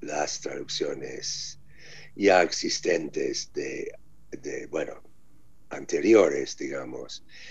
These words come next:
Ah, y entonces creo al menos que hay un estilo,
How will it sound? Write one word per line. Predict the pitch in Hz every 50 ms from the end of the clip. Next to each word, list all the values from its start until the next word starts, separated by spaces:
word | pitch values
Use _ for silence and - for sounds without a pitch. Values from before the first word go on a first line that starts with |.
| - - - - - - - - - - - -
Ah, | - 85 87 87 85 85 85 82 - - - - - - - - - - - 110 -
y | - 98 98 98 95 - -
entonces | - - - 143 139 117 127 - - -
creo | - - - 185 214 294 285 - 82 76
al | 76 76 76
menos | 80 80 78 80 76 71 - -
que | - - - 85 - - - - - - - - - - -
hay | 87 87 92 98 101 98
un | 95 92 87
estilo, | 82 78 - - - 87 87 90 90 92 90 87 85 80 80 78 76 - -